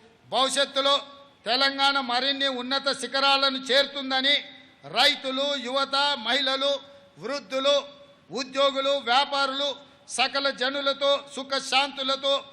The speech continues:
శోభిల్లే తెలంగాణగా మార్చేందుకు ప్రజా ప్రభుత్వం పాలన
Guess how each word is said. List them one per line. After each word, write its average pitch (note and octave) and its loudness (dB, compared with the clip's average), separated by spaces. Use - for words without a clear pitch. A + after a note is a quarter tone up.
శోభిల్లే C4+ 0
తెలంగాణగా C4+ 0
మార్చేందుకు C4 0
ప్రజా C4+ 2
ప్రభుత్వం C4 -4
పాలన C#4 2